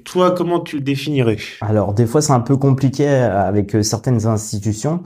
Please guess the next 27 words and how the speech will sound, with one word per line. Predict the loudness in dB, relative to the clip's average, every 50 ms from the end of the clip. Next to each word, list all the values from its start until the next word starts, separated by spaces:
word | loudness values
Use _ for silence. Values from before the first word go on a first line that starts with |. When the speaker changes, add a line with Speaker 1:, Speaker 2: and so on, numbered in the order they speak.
| -12 -16 -20 -20 -20 -20 -8 _ 2
Speaker 2:
Ils | 4
nous | 4 4
prennent | 4 2 2 2 2
tous | 2 0 2
pour | 2 2 2
des | 4 4 4
influenceurs. | 2 2 2 2 2 2 2 2 0 0 0 -2 -4 -8 -12 _ _ _ _ _ _ _ _
Moi, | -4 0 2 2 4 4
je | 4
me | 2 2
considère | 2 0 -2 -2 0 0 0 0 0
pas | 0 0
comme | 0 2 2 2
un | 2 2 4 2
influenceur | 2 2 0 0 0 0 0 0 0 0 0
parce | -2 -4 -6
qu'on | -6 -4 -4
est | -4
plus | -4 -4 -6 -6 -6 -4
créateur | -4 -4 -2 -2 -4 -6
de | -6
contenu. | -6 -8 -4 0 0 0 0 0 -4 -10 -18 -20 -20 -20 -20 _ _ _ _
On | -2 0 2
n'influence | 2 0 0 2 2 4 4 2 2 -2
pas | -4 -2 2 2 4
les | 4 4 4 4
gens. | 4 4 4 4 2 0 -2 -8 -14 _